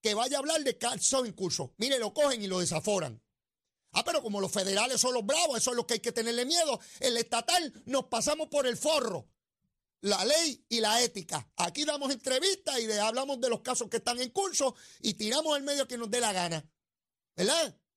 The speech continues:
No, mi hermano. Y entonces, no veo reclamos de la opinión pública en cuanto a eso.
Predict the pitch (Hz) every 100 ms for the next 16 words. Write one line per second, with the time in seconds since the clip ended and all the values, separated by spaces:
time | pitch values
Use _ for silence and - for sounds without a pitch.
0 | _ _ _ _ - 165 202 165 151 147
1 | 185 160 104 _ _ _ _ _ _ _
2 | 127 135 156 294 - _ _ _ _ _
3 | 120 123 147 180 247 269 247 226 - _
4 | _ _ _ - 156 160 175 196 202 190
5 | 175 170 170 160 202 233 208 165 170 -
6 | 160 143 139 135 214 285 220 208